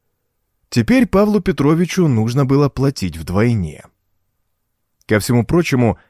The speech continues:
совсем скоро напротив его сказки появилось заведение-конкурент под названием «Вулкан».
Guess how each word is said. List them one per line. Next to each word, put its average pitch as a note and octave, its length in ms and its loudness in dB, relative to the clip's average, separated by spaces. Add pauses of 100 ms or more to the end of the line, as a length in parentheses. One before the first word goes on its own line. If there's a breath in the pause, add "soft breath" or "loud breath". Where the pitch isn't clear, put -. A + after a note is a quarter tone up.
(240 soft breath)
совсем A#2+ 400 -2
скоро C#3 400 0
напротив E2+ 420 -4
его E2+ 220 -6
сказки C3+ 580 -2 (320)
появилось F3 460 2
заведение-конкурент D#3+ 1160 0
под F2+ 140 -6
названием G#2+ 640 0
«Вулкан». A#2 540 -4